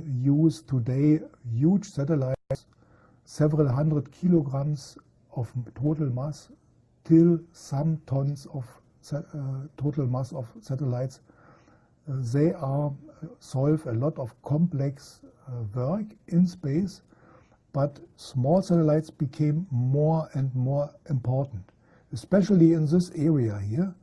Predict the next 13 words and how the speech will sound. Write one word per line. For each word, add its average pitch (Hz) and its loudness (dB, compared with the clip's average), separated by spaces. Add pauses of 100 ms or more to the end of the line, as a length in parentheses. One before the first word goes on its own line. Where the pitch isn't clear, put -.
(720)
Excuse 147 -4
me, 143 -2 (300)
especially 156 0 (1500)
in 131 -2
this 151 0
area, 143 2 (180)
what 131 -6
I 131 -6
marked 131 -4
here 156 0
on 127 -4
the 120 -6
display, 127 -4